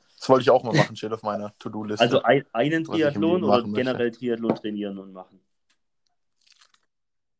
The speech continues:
Speaker 1: Ja, überhaupt halt mal bei einem Triathlon
Speaker 2: Ja.
Speaker 1: mitzumachen, dann, keine Ahnung, vielleicht mal noch öfter mitmachen, aber halt bei einem auf
Speaker 2: Ja,
Speaker 1: jeden
Speaker 2: ich glaub,
Speaker 1: Fall.
Speaker 2: das macht schon Bock. Ich hab's mir auch mal überlegt.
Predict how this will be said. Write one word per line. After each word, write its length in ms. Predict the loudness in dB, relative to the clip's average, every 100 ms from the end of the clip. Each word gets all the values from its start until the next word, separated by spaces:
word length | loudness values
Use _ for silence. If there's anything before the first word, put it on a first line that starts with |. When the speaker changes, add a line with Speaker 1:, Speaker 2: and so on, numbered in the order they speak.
| _ _ _ -20 -20 _ _ _ _ 0
Speaker 1:
Ja, 120 | 4
überhaupt 420 | 6 6 6 4
halt 140 | -2 -2
mal 120 | -4
bei 100 | -6
einem 160 | -8 -10
Triathlon 400 | -10 -8 -6 -4
Speaker 2:
Ja. 40 |
Speaker 1:
mitzumachen, 580 | -4 -8 -6 -6 -6 -6
dann, 360 | -4 -6 -8 -14 _ _ _ _ _
keine 240 | -2 2 4
Ahnung, 200 | 2 -2
vielleicht 320 | 2 2 4
mal 140 | 4
noch 140 | 4 2
öfter 240 | 2 0
mitmachen, 420 | -2 -2 -2 -2
aber 220 | -4 -4 -6
halt 200 | -10 _ _ _ _ _ 0
bei 140 | 2
einem 220 | 2 0
auf 120 | -4 0
Speaker 2:
Ja, 60 |
Speaker 1:
jeden 100 | 0
Speaker 2:
ich 60 | 4
glaub, 120 | 2
Speaker 1:
Fall. 100 | 4
Speaker 2:
das 80 | 2
macht 180 | 0 2
schon 140 | 0
Bock. 180 | 0 -4 _ _ -20 -8
Ich 60 |
hab's 180 | -6 -2
mir 120 | -2
auch 80 | 0
mal 140 | -2 -2
überlegt. 440 | -2 -2 -4 _